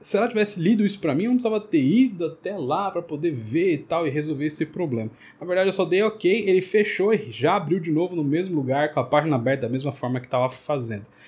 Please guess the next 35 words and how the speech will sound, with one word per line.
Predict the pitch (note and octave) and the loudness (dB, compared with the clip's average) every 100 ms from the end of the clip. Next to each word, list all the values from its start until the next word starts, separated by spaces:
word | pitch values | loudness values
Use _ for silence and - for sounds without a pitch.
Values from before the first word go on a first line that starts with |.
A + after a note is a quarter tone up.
| - | -16
Então, | - F#3+ G3 | -6 -6 -6
ah, | C#3+ C3+ C3+ C3+ - E3+ C3+ - - | -8 -6 -2 -2 0 0 0 -2 -16
<laughs> | D#3 | -14
foi | - F#3+ | -4 0
engraçado, | A3+ D#4+ D4+ C#3+ A2 - | 2 2 4 2 2 -6
foi | D3 | -8
engraçado, | E3+ F3+ - D3 E3+ - - _ - | -6 -6 -2 -2 -2 -10 -20 _ -12
né, | A#2+ C#3 | -8 -6
na | C#3 A#2+ | -4 0
hora. | B2 D3+ E3 _ - | 0 0 -4 _ -10
É, | A#2+ A#2 | -6 -4
fiquei | D3+ G3+ | -4 0
meio, | G3+ F3+ D3+ B2 | 0 2 0 -2
falei, | B2+ C#3+ B2+ | -6 -8 -8
"Puta, | - F3 - G#2+ | -12 -14 -12 -12
não | |
acredito, | C#3+ E3+ A#2+ A2+ D3 - | -8 -8 -8 -8 -10 -10
velho." | E2 D2+ _ - - - - - | -16 -18 _ -18 -18 -18 -4 0
<laughs> | C#3+ | 2
Mas, | G#3 G3+ - - - - - | 4 4 2 -12 -14 -12 0
é... | B2 A#2+ A#2+ A2+ G#2+ A2 - _ _ - | 2 4 2 -2 -6 -10 -12 _ _ -12
é, | B2+ | -12
foi, | - B3 C#4+ | -2 0 0
foi | - F3 F#3+ F#3+ - | -4 -4 -4 -8 -6
resolvível. | D3+ G3+ C3 A#2+ B2 - | 0 0 2 -2 -4 -10
Então, | - B3 | 0 4
qual | B3+ C4+ | 6 6
que | C4+ | 4
é | |
o | C4 | 0
problema? | A3+ D3+ C3+ D3 | 0 2 2 2
A | |
gente | F#3+ - | 0 0
não | G3+ C4+ | 0 2
lê. | A3+ B2+ | 2 0